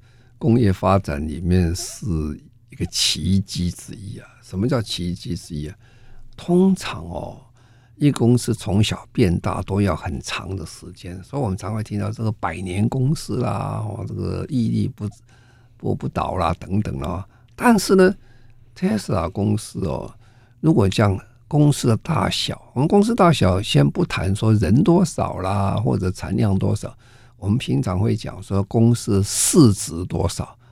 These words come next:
就说你如果要去买这公司，在股票市场，你要用多少钱买那公司啊？这叫市值。市值大小通常是会决定，呃，人家对他公司的看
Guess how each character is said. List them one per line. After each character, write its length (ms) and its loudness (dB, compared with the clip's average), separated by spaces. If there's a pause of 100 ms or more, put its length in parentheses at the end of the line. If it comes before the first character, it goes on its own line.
就 140 2
说 220 8
你 220 8
如 180 4
果 120 4
要 140 6
去 320 0
买 240 -2
这 140 -2
公 180 2
司， 140 -6
在 140 2
股 180 -8
票 180 -6
市 160 -6
场， 180 -6 (280)
你 100 2
要 80 6
用 160 4
多 100 6
少 80 4
钱 200 4
买 160 2
那 100 -2
公 260 0
司 240 -6
啊？ 80 -12 (200)
这 180 2
叫 160 2
市 380 4
值。 160 -10 (160)
市 240 4
值 120 0
大 200 2
小 140 -4
通 200 -4
常 160 -2
是 140 -8
会 160 -2
决 240 -10
定， 200 -2 (520)
呃， 100 -6
人 220 0
家 160 2
对 180 -4
他 140 -2
公 200 -2
司 140 -4
的 80 -8
看 240 -8